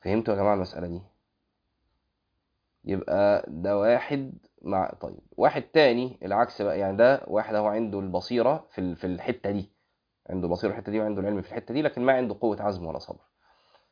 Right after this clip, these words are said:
ممكن واحد تاني يكون عنده قوة عزم وصبر، وهو أصلًا سهير وبيسهر طول الليل، لكن جاهل، ما يعرفش إن في حاجة اسمها قيام ليل، وما يعرفش ثواب قيام الليل إيه،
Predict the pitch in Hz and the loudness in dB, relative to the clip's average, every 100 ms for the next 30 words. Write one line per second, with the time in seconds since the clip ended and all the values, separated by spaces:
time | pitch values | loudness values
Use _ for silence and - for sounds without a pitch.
0 | _ - 165 160 139 160 143 151 147 131 | _ -6 2 2 4 2 2 2 2 2
1 | 156 139 127 135 151 151 151 135 - - | 4 4 4 2 2 -4 -2 -4 -4 -20
2 | _ _ _ _ _ _ _ 113 131 143 | _ _ _ _ _ _ _ 4 6 6
3 | - 123 113 117 104 117 98 - - 104 | 4 2 2 -2 0 0 0 -2 -8 -2
4 | 127 123 113 131 117 82 71 - _ _ | 0 4 4 4 0 0 -6 -14 _ _
5 | _ _ _ _ _ _ 131 175 185 160 | _ _ _ _ _ _ 0 2 2 4
6 | 190 123 110 - _ _ - 226 170 170 | 4 2 -6 -20 _ _ -2 2 2 0
7 | 135 131 135 135 131 120 113 107 110 _ | -4 -4 -2 0 2 0 0 -2 -6 _
8 | _ _ - 82 76 113 117 120 - 113 | _ _ 0 0 0 0 4 2 4 2
9 | 110 101 110 87 107 | 2 2 0 0 -2